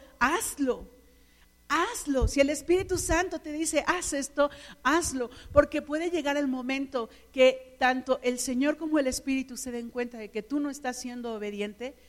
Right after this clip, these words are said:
y entonces dejen de pedirte. Y eso es algo que tienes que tener cuidado. Es como un, una persona, un papá o una mamá, cuando está diciéndole al hijo,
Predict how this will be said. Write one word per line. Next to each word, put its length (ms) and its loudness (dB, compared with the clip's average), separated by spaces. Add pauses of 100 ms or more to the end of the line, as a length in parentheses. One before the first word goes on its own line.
(280)
y 80 -2
entonces 560 -8 (180)
dejen 240 -10
de 100 -8
pedirte. 460 -14 (920)
Y 100 -8
eso 160 -6
es 100 -6
algo 320 -2
que 100 -8
tienes 340 2
que 140 -6
tener 340 -8
cuidado. 560 -6 (1120)
Es 160 0
como 260 2
un, 260 2 (400)
una 300 2
persona, 440 2
un 120 -2
papá 320 -2
o 60 2
una 240 -2
mamá, 420 -6
cuando 240 -8
está 240 -2
diciéndole 460 -4
al 100 -4
hijo, 320 -8